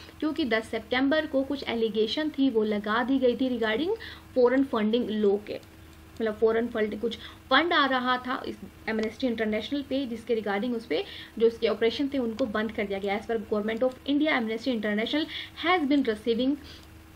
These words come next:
foreign fund की, कुछ foreign से fund था वो receive हो रहा था, which government has been prohibited under the, जो कि government ने मना कर दिया किस, कौन से act के अंडर? एफ़सीआरए। एफ़सीआरए कौन सा हमारा?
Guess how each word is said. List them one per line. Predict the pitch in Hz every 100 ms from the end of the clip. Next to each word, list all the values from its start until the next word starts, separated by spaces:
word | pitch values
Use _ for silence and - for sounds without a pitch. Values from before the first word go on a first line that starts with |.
| - - - 214
foreign | 226 214 226
fund | 226 208 208
की, | 220
कुछ | 233 -
foreign | 233 226 226
से | 247
fund | 247 240 240
था | 226
वो | 214
receive | 214 - 226 214
हो | 214
रहा | 220
था, | 226 285 330 - - 247
which | 294 277
government | 220 214 262 277 226
has | 214
been | 233 294
prohibited | 220 214 202 202 - 302 226
under | 220 208 208
the, | 277
जो | 240 226
कि | 226
government | 214 214 220
ने | 214
मना | 202 220
कर | 269
दिया | 254 269
किस, | 269 254
कौन | - 247
से | 269
act | 262 -
के | 254
अंडर? | 269 370 - - 277
एफ़सीआरए। | - 277 - 254 247 - 190 190 190 - - - -
एफ़सीआरए | 233 254 240 262
कौन | 254
सा | 285
हमारा? | 294 415